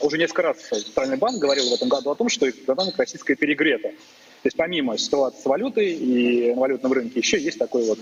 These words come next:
вроде как фактор, что мы достигли потолка загрузки, что у нас теперь, э, дальнейший рост спроса, который растёт,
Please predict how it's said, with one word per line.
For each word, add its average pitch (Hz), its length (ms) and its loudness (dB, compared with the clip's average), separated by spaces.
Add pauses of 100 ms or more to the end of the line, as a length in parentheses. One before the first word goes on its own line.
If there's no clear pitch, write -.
(160)
вроде 110 160 0
как 113 160 -2
фактор, - 320 -2
что - 220 -2
мы 175 240 0 (260)
достигли 127 580 0 (220)
потолка 131 680 -2
загрузки, 202 540 0
что - 180 -2
у 143 40 -2
нас 139 180 -2
теперь, - 340 -2 (320)
э, 123 300 2
дальнейший 143 720 0
рост 143 260 -2
спроса, 233 400 -2
который 135 300 0
растёт, 160 320 -2